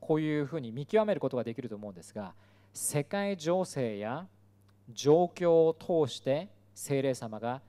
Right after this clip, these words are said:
そちらに行ってはならないというサインをくださる時があります。皆さんも本当に神様の御心がどこにあるのか、聖霊様が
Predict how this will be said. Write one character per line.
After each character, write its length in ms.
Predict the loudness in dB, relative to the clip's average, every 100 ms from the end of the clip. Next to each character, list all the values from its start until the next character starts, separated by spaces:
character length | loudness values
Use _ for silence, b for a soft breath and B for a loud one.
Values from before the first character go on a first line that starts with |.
| b
そ 180 | -8 -8
ち 140 | -2
ら 120 | -2 -2
に 120 | -4
行 80 | -4
っ 40 |
て 140 | 2
は 100 | 2
な 120 | 2 0
ら 140 | 0
な 100 | -2
い 40 |
と 100 | -6
い 60 | -10
う 40 |
サ 260 | -12 -6 -6
イ 100 | -4
ン 80 | -8
を 20 |
く 160 | -2 -2
だ 100 | -2
さ 120 | -6
る 80 | -10
時 240 | -14 -12
が 120 | -14 -14
あ 100 | -18
り 80 |
ま 100 | -18
す。 160 | -18 -20 -20 _ _ _ _ _ _ b b b b
皆 220 | -2 2 4
さ 160 | 2
ん 100 | 2
も 140 | 2 2
本 200 | 2 0
当 100 | -2
に 80 | -2
神 260 | -6 -4
様 220 | -2 -2
の 80 | -2
御 140 | -4 -4
心 320 | -2 0 0
が 80 | 0
ど 120 | -2
こ 140 | -2
に 80 | -4
あ 80 | -6
る 100 | -8
の 80 | -12
か、 120 | -4
聖 200 | 0 2
霊 120 | 0
様 220 | 0 0
が 200 | 0 0